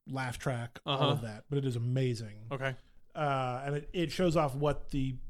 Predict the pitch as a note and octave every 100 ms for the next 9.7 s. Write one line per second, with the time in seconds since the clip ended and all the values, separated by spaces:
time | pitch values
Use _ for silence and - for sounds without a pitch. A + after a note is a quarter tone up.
0 | - - C#3+ B2+ C3+ C3 B2+ - C3 A#2+
1 | C3+ - B2 A#2 A#2+ A#2 C3+ B2+ G#2 A2
2 | A#2+ - - - _ - D#3 A2+ - -
3 | - C3+ F#3 G#3+ A3+ G#3+ - C#4+ B3+ A3+
4 | D3+ D#3+ E3+ D#3 D3+ C#3 C#3 C#3+ D3 C#3
5 | C3+ C#3 C#3 C#3 C#3 - - D3 C3 B2+
6 | A#2+ A#2+ - - - C#3+ D#3 C3+ C3 C3+
7 | B2 A2+ - - - C3+ C3+ C3 B2 B2+
8 | B2+ B2+ B2 - - A2+ A#2+ - B2 A#2
9 | A#2 A#2 A2+ B2+ B2 B2